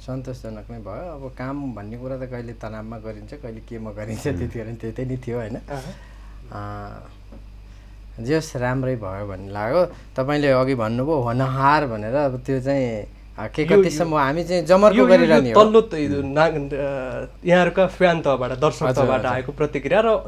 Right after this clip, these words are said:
Speaker 3: निकै अपेक्षा गरिएका कलाकार हुन् दुईजना भनेर
Speaker 1: हजुर।
Speaker 3: यहाँहरूकै रङ्गमञ्चको क्षेत्रभित्र पनि चलेको कुरा हो।
Speaker 1: अ, त्यो ठिकै हो। अ, जमर्को गरिराखेका छौँ, कोसिस गरिरहेका छौँ हामीले।
Speaker 3: दुईटा स्ट्यान्डअप कमेडीमा छुट्टा छुट्टै, अ,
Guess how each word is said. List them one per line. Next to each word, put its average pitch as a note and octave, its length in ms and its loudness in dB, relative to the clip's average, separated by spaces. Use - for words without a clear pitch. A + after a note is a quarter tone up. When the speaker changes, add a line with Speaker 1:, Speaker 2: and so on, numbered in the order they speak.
Speaker 3:
निकै F#3+ 240 0
अपेक्षा F#3+ 460 2
गरिएका E3+ 360 2
कलाकार D3+ 480 2
हुन् C#3 140 0
दुईजना C#3 380 2
भनेर A#2+ 260 -4
Speaker 1:
हजुर। D3 640 -6
Speaker 3:
यहाँहरूकै F3+ 340 8
रङ्गमञ्चको E3+ 500 4
क्षेत्रभित्र C3+ 520 -2
पनि D#3 140 -4
चलेको B2+ 300 -6
कुरा A#2 200 -10
हो। B2+ 220 -12
Speaker 1:
अ, G#2+ 300 -12
त्यो B2+ 160 -6
ठिकै C3 300 -6
हो। C3+ 140 0
अ, - 100 -8
जमर्को G3 460 4
गरिराखेका D#3+ 520 2
छौँ, D#3+ 200 -4
कोसिस D#3+ 340 -4
गरिरहेका A2 360 -4
छौँ G#2 160 -14
हामीले। G#2 340 -12
Speaker 3:
दुईटा C4 260 0
स्ट्यान्डअप B3 400 -4
कमेडीमा G#3+ 360 2
छुट्टा G3+ 340 0
छुट्टै, G3+ 500 -4
अ, - 400 -6